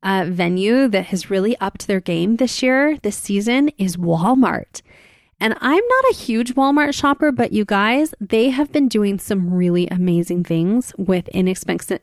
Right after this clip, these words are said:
inexpensive home decor right now that it's made me kinda go, "Okay, okay, Walmart." So go and check a couple different places, hit your local Home Goods, um, look for pieces that are really quality,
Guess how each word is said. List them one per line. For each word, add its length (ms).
inexpensive 640
home 200
decor 360
right 220
now 300
that 220
it's 200
made 260
me 140
kinda 240
go, 160
"Okay, 460
okay, 380
Walmart." 640
So 440
go 380
and 140
check 560
a 40
couple 280
different 320
places, 640
hit 320
your 120
local 280
Home 320
Goods, 580
um, 520
look 380
for 180
pieces 600
that 240
are 580
really 460
quality, 920